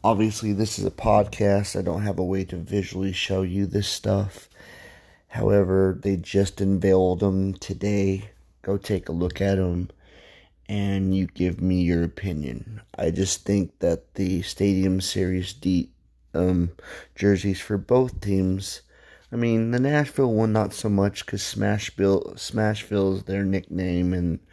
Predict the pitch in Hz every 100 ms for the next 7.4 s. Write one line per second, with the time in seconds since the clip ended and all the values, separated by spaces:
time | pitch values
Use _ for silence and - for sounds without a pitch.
0 | - - - - - - 104 98 - 104
1 | 101 98 95 98 95 101 87 87 - 104
2 | 101 - 98 92 90 98 92 95 92 92
3 | 98 92 92 92 95 - - - 101 95
4 | 101 90 98 95 92 82 95 95 87 -
5 | - - 90 90 87 87 92 _ - -
6 | - - - - - - 104 98 101 -
7 | 95 82 85 69